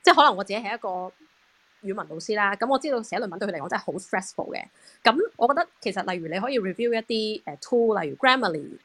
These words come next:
同埋其他，即係 Grammarly 改 grammar 有幾好呢？例如舉個例啦，誒，即係 Grammarly 係一個幫人寫作嘅時候改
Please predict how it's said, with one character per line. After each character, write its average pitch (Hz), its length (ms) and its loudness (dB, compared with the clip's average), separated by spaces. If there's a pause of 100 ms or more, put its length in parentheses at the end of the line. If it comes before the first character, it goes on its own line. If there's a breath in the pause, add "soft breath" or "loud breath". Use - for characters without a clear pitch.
同 160 280 -4
埋 156 320 -8
其 175 180 -2
他， 247 380 6 (160)
即 285 80 6
係 254 100 2
Grammarly 220 540 2
改 170 100 -8 (120)
grammar 254 380 -2
有 165 100 -6
幾 190 120 -4
好 202 140 -6 (100)
呢？ 247 320 2 (100)
例 156 60 -8
如 147 80 -10
舉 170 180 -16
個 196 120 -8
例 156 180 -12
啦， 139 160 -14 (400 soft breath)
誒， 175 240 -4
即 247 120 -4
係 - 40 -8
Grammarly 240 400 -2
係 165 160 -4
一 - 40 -6
個 170 160 -6
幫 202 320 -4 (520)
人 127 420 -8
寫 156 280 -4
作 180 200 2 (120)
嘅 175 120 -2
時 - 80 -12
候 131 100 -6
改 147 120 -8